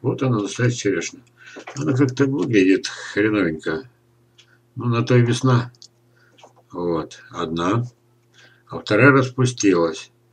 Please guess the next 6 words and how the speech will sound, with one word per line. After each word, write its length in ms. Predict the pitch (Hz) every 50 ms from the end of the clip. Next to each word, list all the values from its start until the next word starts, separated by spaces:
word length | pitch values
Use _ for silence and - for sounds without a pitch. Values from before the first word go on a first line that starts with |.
| _ - _ _ _ _ _ _ _ _ -
Вот, 280 | 85 82 82 82 -
видите, 360 | 104 113 123 113 95 - - 87
тут 220 | - - 107 95
она 200 | 98 92 92 90
ещё 240 | 82 - - 90 82
подрезана. 800 | - 90 85 80 82 78 80 85 85 95 107 107 117 110 98